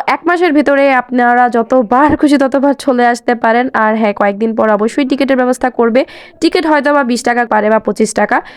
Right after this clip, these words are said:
এখনো টিকিটের ব্যবস্থা করা হয় নাই। তো আমি কিন্তু টিকিট ছাড়াই পুরো বাণিজ্য মেলা ঘুরে চলে আসছি। তো আমরা হচ্ছে ঘুরতে ঘুরতে কসমেটিক্সের দোকান দেখতেছিলাম, এক একবার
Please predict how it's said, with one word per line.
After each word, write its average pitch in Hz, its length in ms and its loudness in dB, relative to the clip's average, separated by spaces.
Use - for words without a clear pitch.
এখনো 302 320 0
টিকিটের 285 340 0
ব্যবস্থা 262 360 -2
করা 240 260 0
হয় 214 260 0
নাই। 233 300 0
তো 220 180 2
আমি 226 280 0
কিন্তু 247 280 -2
টিকিট 220 360 -2
ছাড়াই 233 420 0
পুরো 226 320 0
বাণিজ্য 196 380 -2
মেলা 190 220 2
ঘুরে 185 240 0
চলে 175 240 0
আসছি। - 440 -4
তো 294 420 4
আমরা 302 260 2
হচ্ছে 320 480 2
ঘুরতে 247 340 0
ঘুরতে 254 340 0
কসমেটিক্সের 247 460 0
দোকান 233 300 0
দেখতেছিলাম, 214 760 2
এক 208 200 -4
একবার 214 280 2